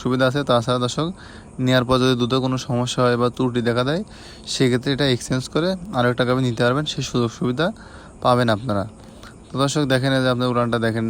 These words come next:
টান দিয়ে দেখাচ্ছি, দেখেন, দেখছেন কত লুজ উলানটা, দেখতে পাচ্ছেন দর্শক কত লুজ উলানটা। আপনারা নিয়ে গিয়ে আপনাদের খামারে ভালোভাবে খাবার দিতে পারেন, সেক্ষেত্রে দুধটা আরও বেশি পাবেন। তো দর্শক, আজকের মতো বিদায় নিচ্ছি।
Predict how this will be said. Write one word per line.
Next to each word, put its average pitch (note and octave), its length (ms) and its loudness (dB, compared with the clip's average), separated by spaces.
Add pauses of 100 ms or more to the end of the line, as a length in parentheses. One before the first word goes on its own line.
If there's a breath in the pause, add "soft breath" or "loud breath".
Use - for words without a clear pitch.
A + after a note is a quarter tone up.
টান A2+ 180 4
দিয়ে A2 160 0
দেখাচ্ছি, A2 340 -2
দেখেন, A2+ 280 -2
দেখছেন A#2 240 -2 (100)
কত A2+ 120 -2 (120)
লুজ A2 220 0
উলানটা, G#2+ 320 -2 (640 loud breath)
দেখতে - 280 -6
পাচ্ছেন B2+ 280 2
দর্শক A2+ 300 -4
কত A#2+ 100 0 (180)
লুজ A#2+ 200 2
উলানটা। A2+ 320 0 (540 loud breath)
আপনারা C3 240 4 (140)
নিয়ে C3 180 2
গিয়ে B2+ 120 2
আপনাদের B2 280 -2
খামারে B2+ 220 2 (100)
ভালোভাবে A#2 360 2
খাবার A#2 240 0
দিতে A#2 180 2
পারেন, D3+ 180 2 (300)
সেক্ষেত্রে C3 400 2 (120)
দুধটা B2+ 380 0
আরও B2+ 120 2 (100)
বেশি A#2 240 2
পাবেন। G2 220 0 (400)
তো - 140 0
দর্শক, C#3+ 240 4
আজকের C3 180 0
মতো C3+ 160 2
বিদায় C3 180 4
নিচ্ছি। B2+ 280 2